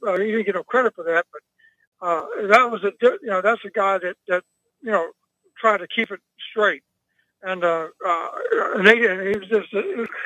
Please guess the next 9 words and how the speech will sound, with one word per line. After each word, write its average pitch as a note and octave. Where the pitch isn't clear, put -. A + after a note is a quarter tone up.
so G#3
they B3
finally A#3+
got G3+
rid G3
of F#3
him. G3+
And F#3
he, F#3+